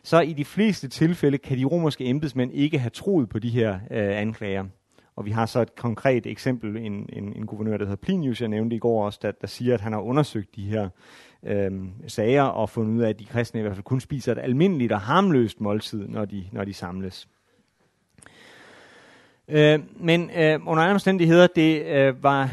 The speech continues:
øh, altså muligt at slippe fri fra straf, hvis man ville ofre til de hedenske afguder i en lang, øh, række af, af, af, af tilfælde. Øh, og,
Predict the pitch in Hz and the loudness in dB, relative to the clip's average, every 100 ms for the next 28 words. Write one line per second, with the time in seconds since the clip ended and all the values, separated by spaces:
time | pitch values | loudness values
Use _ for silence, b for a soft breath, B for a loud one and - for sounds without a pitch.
0 | 143 131 120 120 127 131 135 135 156 180 | -2 0 2 0 -4 -4 0 2 4 4
1 | 131 - 123 - 185 - 131 - 127 165 | 4 2 -2 -2 -4 -4 -12 -4 -2 -4
2 | - 123 - 120 113 113 117 123 120 131 | -4 -6 -2 -2 -2 0 0 0 0 -2
3 | - - 120 110 123 113 - - 107 104 | -4 -6 -6 -2 -2 -2 -6 -6 -6 -4
4 | 107 104 113 120 104 101 104 120 110 95 | -4 -2 -2 -2 -4 -4 -6 -8 -8 -8
5 | 95 92 92 95 98 98 101 95 87 - | -8 -12 -16 -10 -8 -6 -8 -10 -14 -12
6 | 95 95 101 - - - - 208 185 147 | -12 -10 -12 -12 -16 -6 -2 0 2 2
7 | 156 151 b b b b - 131 123 - | 2 -2 b b b b -2 2 2 2
8 | 131 | 0